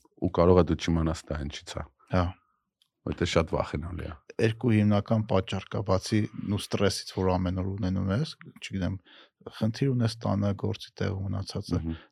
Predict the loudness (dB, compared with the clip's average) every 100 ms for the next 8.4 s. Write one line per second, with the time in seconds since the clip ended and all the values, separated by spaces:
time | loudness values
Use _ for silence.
0 | -6 -4 -4 -4 -2 2 0 -2 -12 _
1 | _ -20 -14 -2 0 2 2 2 2 0
2 | -4 -6 -8 _ -18 -16 -16 _ _ -12
3 | -10 -10 -4 0 2 0 -2 0 0 2
4 | 0 -2 0 0 0 -2 -4 -10 -8 -10
5 | -8 -6 -6 -4 -4 -2 -4 -4 -6 -6
6 | -4 -4 -4 -4 -4 -2 -4 -4 -6 -4
7 | -4 -4 -6 -8 -6 -6 -6 -8 -8 -6
8 | -4 -4 -8 -12